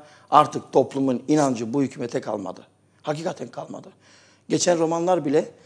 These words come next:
e, bir bölgeyi ziyaret ettim. A K P'li bir bölge, üç yıldan beri gidiyoruz. Kendileri beni aradı. "Ya sayın vekilim," dedi, "artık yeter ya," dedi.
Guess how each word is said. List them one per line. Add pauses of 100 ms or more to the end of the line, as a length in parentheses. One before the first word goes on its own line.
(240)
e,
bir
bölgeyi
ziyaret
ettim. (420)
A
K
P'li
bir
bölge,
üç
yıldan
beri
gidiyoruz. (420)
Kendileri
beni
aradı. (440)
"Ya
sayın
vekilim,"
dedi,
"artık
yeter
ya,"
dedi.